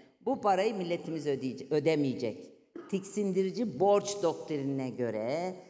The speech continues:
milletimize inat olarak yaptığını, bizzat kendin itiraf ettiğin bu projeden doğan şahsi borcunu, eğer varsa paran, bizzat sen ödeyeceksin.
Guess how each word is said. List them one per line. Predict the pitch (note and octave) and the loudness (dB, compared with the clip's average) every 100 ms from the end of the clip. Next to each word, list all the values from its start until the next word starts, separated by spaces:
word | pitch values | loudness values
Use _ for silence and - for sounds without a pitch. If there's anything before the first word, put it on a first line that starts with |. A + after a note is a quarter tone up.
| - | -8
milletimize | D#3+ E3+ E3+ E3 D3+ D#3+ | -4 0 0 0 -2 0
inat | E3+ F3 E3+ F#3 F3 | 0 0 2 2 2
olarak | D3 C3 B2 | 2 2 0
yaptığını, | C3 B2+ - B2+ A2 A2 - - _ | 0 -2 -2 -6 -6 -8 -12 -18 _
bizzat | C#3 G#3 G#3 G#3+ G#3+ - | -4 -2 4 2 2 0
kendin | F3+ F3 A3 | 0 2 2
itiraf | F3+ A#2 C#3+ C3+ C3+ | 0 0 0 -2 -2
ettiğin | B2 - C#3+ C3 D#3 | -8 -4 -4 -2 -4
bu | F#3+ | -6
projeden | D3+ C#3 B2 A2+ A#2+ A#2 A#2 | -2 -2 -2 -6 -6 -6 2
doğan | F3 D3 D#3 F#3+ - - - | 4 4 2 -2 -10 -16 -14
şahsi | - - A#3 C4 - C#4+ D4+ | -8 0 2 2 0 2 4
borcunu, | F#3 D#3+ C#3 C3 A2 G#2+ - - _ - | 6 4 2 -4 -6 -8 -10 -14 _ 0
eğer | C4+ C#4+ C#4 | 4 4 6
varsa | C#4 F4+ F#4 A3 | 6 6 6 2
paran, | F#3+ - C#3+ D3+ G3+ C4 B3 - - - | 4 4 4 4 4 2 -2 -8 -14 -12
bizzat | D#3 A#3 C4 C#4+ C4 A3 G3+ F#3 F3+ B3+ C4+ C4 | -2 4 6 6 4 0 0 -2 6 8 8 2
sen | - A3+ | 2 4
ödeyeceksin. | F#3+ E3 D3+ D3+ D3 - C3+ A2+ A2+ | 4 0 0 -2 -2 -4 -6 -6 -12